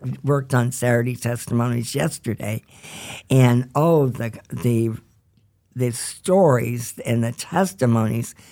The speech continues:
that people have in there is talking about how bad or how good it is,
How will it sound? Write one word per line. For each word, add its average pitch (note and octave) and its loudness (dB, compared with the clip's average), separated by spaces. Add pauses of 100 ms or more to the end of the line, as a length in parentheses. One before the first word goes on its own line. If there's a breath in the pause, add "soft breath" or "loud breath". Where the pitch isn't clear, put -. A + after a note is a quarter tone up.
(140 soft breath)
that - -2
people C#3 0
have B2+ 4
in D3 4
there B2+ 2 (320 loud breath)
is A#2 -2
talking B2+ 0
about A2+ 0
how A#2 0
bad B2+ 0
or A#2 0
how A2 0
good B2+ 2
it D3+ 2
is, D#3 2